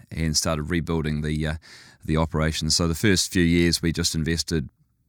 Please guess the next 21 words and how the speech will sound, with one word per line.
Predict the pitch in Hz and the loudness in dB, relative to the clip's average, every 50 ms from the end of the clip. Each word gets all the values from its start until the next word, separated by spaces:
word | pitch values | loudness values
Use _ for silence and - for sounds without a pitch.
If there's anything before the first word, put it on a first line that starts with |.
| _ _ _ | _ _ _
pretty | - - 90 85 | -4 -2 0 2
much | 82 85 80 - - | 2 0 -2 -2 -4
all | - 85 90 90 85 | 0 0 2 2 2
savings, | 82 - - 82 82 80 73 78 78 78 - - | 0 0 0 0 0 0 0 -2 -2 -4 -4 -4
everything | 85 80 80 78 76 73 | -4 -2 -2 -2 -2 -4
we | 73 | -4
could | - 76 - - | -6 -8 -6 -4
earn, | 80 82 80 78 78 73 - | -2 0 0 0 -2 -2 -2
back | 87 82 78 - | -2 -2 -2 -2
into | - 80 78 78 - | -4 -4 -4 -4 -4
the | 76 78 78 | -4 -4 -4
operation, | 76 - - 76 76 73 78 78 - - 71 78 - - - - - - - - _ - | -4 -4 -6 -6 -4 -4 -4 -4 -6 -6 -8 -8 -10 -14 -20 -20 -20 -20 -20 -20 _ -8
um, | - 76 78 78 78 78 78 78 76 73 | -4 -2 0 2 2 2 2 0 -2 -2
to | - - 78 | -6 -6 -4
try | - - 92 | -2 0 0
to | 80 78 | 0 0
get | - 87 80 | 0 -2 -2
it | 76 - | -2 -4
to | - 82 | -4 -4
a | 76 | -2
s-, | - - - - | -2 -2 -2 -4